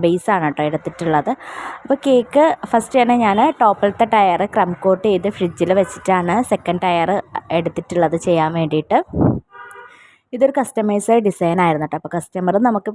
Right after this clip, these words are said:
പിക്ചർ അയച്ചു തന്നിട്ടുണ്ടായിരുന്നു. പക്ഷേ ആ ഒരു പിക്ചർ ഫുൾ ഫോണ്ടന്റ് കവേർഡ് ആയിട്ടുള്ള പിക്ചർ ആയിരുന്നു. അപ്പോൾ നമ്മൾ ഫുൾ കവർ ചെയ്തിട്ടുള്ള ഫോണ്ടന്റ് വർക്കുകളൊന്നും ചെയ്യാറില്ല. അതിലുള്ള ഫിഗേഴ്സ് എല്ലാം ഫോണ്ടന്റ് വർക്കായിരുന്നു.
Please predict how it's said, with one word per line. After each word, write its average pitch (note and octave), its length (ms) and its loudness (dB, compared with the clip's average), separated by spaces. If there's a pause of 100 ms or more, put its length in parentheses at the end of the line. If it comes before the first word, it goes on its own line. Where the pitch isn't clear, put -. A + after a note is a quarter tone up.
പിക്ചർ F#3+ 300 -2
അയച്ചു G3 260 -2
തന്നിട്ടുണ്ടായിരുന്നു. F3+ 760 -2
പക്ഷേ G#3 240 -6
ആ F#3+ 180 4
ഒരു G#3 220 -2
പിക്ചർ G3 340 -4
ഫുൾ G3+ 240 -2 (140)
ഫോണ്ടന്റ് E3+ 560 -2 (440)
കവേർഡ് F3+ 460 0
ആയിട്ടുള്ള E3+ 300 -2 (1120)
പിക്ചർ F3+ 340 -4
ആയിരുന്നു. D#3+ 340 0
അപ്പോൾ G3 200 -2
നമ്മൾ F#3+ 300 0
ഫുൾ A#3 220 -6 (100)
കവർ G3+ 280 2 (200)
ചെയ്തിട്ടുള്ള F3+ 540 -2
ഫോണ്ടന്റ് E3+ 480 -4
വർക്കുകളൊന്നും E3+ 480 -2
ചെയ്യാറില്ല. E3 540 -6 (140)
അതിലുള്ള F#3+ 360 0
ഫിഗേഴ്സ് F#3 440 -4
എല്ലാം F#3 320 -2
ഫോണ്ടന്റ് E3+ 460 -4
വർക്കായിരുന്നു. F3 520 -4